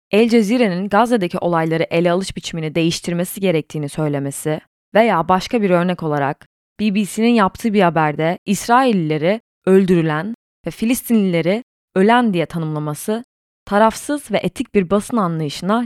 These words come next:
ciddi bir güven kaybı getiriyor. Sosyal medyada yayılan dezenformasyon ve algı savaşının giderek güçlendiği,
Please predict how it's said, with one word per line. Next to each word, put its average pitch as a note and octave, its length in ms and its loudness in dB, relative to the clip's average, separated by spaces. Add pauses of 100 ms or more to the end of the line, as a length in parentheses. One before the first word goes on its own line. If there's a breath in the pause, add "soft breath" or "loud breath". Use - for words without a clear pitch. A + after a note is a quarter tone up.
ciddi F#3 400 -6
bir G#3 80 0
güven F3+ 320 0
kaybı D#3+ 300 -4
getiriyor. D3+ 520 -6 (380)
Sosyal C#4 420 0
medyada A3 380 2
yayılan F#3 400 2
dezenformasyon E3+ 1040 -2 (140)
ve F3+ 60 2
algı F#3 300 4
savaşının F#3 600 -2
giderek G3 380 -2
güçlendiği, D#3 760 -6